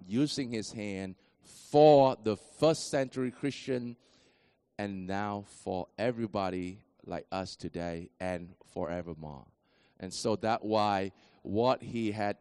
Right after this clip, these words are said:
done is, of course, by the guidance of the Holy Spirit, and that's why he labored day and night, even in prison. Okay? So your life and my life, why our life is hard? If we serve other God, it's gonna be futile.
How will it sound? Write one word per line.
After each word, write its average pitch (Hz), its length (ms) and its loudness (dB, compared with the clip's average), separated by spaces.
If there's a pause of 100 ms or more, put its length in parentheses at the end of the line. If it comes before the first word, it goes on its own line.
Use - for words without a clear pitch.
(120)
done 117 420 0
is, 95 200 -6
of 90 160 -10
course, 101 440 -4
by 92 140 -4
the 87 100 -6
guidance 101 480 -4
of 90 120 -8
the 85 60 -8
Holy 107 180 0
Spirit, 104 400 -4 (240)
and 87 160 -10
that's 95 240 -4
why 95 220 -4
he 98 200 -8
labored 95 880 -2
day 98 320 -4
and 80 260 -12
night, 85 300 -8
even 104 440 -4
in 90 160 -10
prison. 80 400 -10 (400)
Okay? 90 340 -6 (360)
So - 140 -4
your 113 260 4
life 151 260 6
and 117 100 -2
my 123 160 2
life, 120 340 4
why 113 240 4
our 127 160 4
life 123 200 4
is 104 80 -6
hard? 135 340 4 (420)
If 139 180 2
we 131 180 2
serve 185 580 4
other 147 240 4
God, 117 380 2 (500)
it's 110 200 -2
gonna 120 260 0
be 113 200 0
futile. 117 680 -2